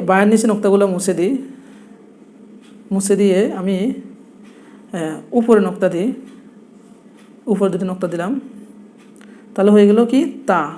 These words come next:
উপরে দুটো নোক্তা দিলে কি হয়? তা হয়। এখন উচ্চারণগুলো কি হবে? তা দুই জবর তান, তা দুই জের তিন, তা দুই পেশ তুন। তাহলে উচ্চারণগুলো আপনারা শুনে আপনারা একটা জিনিস লা-, লক্ষ্য করবেন যে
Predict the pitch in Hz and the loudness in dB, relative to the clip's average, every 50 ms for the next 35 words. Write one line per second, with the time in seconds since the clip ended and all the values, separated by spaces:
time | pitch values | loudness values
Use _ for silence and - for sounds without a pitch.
0 | - - - - - - 208 208 214 214 220 220 208 226 226 226 233 226 240 240 | -16 -20 -20 -16 -10 -6 0 2 2 2 2 2 0 0 2 2 2 2 2 2
1 | 247 269 262 262 202 185 180 170 165 165 - - - - - - - - - - | 2 2 0 0 -2 -4 -4 -6 -8 -12 -14 -16 -20 -20 -20 -20 -20 -20 -20 -20
2 | - - - 190 226 240 226 226 240 226 226 226 226 233 240 226 226 240 262 302 | -12 -6 -2 0 0 2 2 2 2 4 4 4 4 4 4 4 4 4 4 0
3 | - - 202 196 190 175 190 180 190 185 196 220 262 294 269 - - - - 196 | -2 -2 -2 -2 -2 0 0 -2 -2 0 0 -2 -4 -4 -8 -12 -14 -8 -4 -4
4 | 185 190 226 269 320 330 - - - - - - 185 185 180 165 185 180 165 208 | -2 0 0 -2 -2 -4 -8 -12 -18 -16 -10 -6 -4 -4 -4 -4 -6 -4 0 0
5 | 233 254 - - - - - 208 202 214 240 277 339 - - - - - - 190 | 0 0 0 -6 -12 -8 -4 0 0 2 2 0 -2 -4 -8 -14 -18 -14 -10 -8
6 | 180 175 175 190 190 190 247 277 269 - - - - - - 277 277 220 175 156 | -8 -6 -4 -4 -2 0 0 0 -2 -4 -8 -14 -10 -4 0 2 2 2 2 0
7 | - - - - - - - - - - - - - - - - - - - - | -6 -10 -14 -18 -20 -20 -20 -20 -20 -20 -20 -20 -20 -20 -20 -20 -20 -20 -20 -20
8 | - - - - - - - - - - - - - - 214 220 226 226 254 269 | -20 -20 -20 -20 -20 -20 -20 -20 -20 -20 -20 -10 -2 2 4 6 6 6 6 4
9 | 262 - 226 - 240 233 233 233 233 240 233 233 240 233 226 - - 226 214 220 | 2 -2 -2 0 2 4 4 6 4 4 4 2 2 0 0 0 0 0 2 2
10 | 226 208 208 208 202 202 208 202 208 208 208 202 196 196 196 190 185 190 190 - | 0 0 0 0 0 2 2 2 2 2 2 0 0 0 0 -2 0 0 0 0
11 | 208 202 208 202 185 196 226 262 - - - - - - - - - - - - | 2 2 2 2 2 0 -2 -4 -6 -8 -16 -20 -20 -20 -20 -20 -20 -20 -20 -20
12 | - - - 180 196 | -16 -10 -4 -2 -2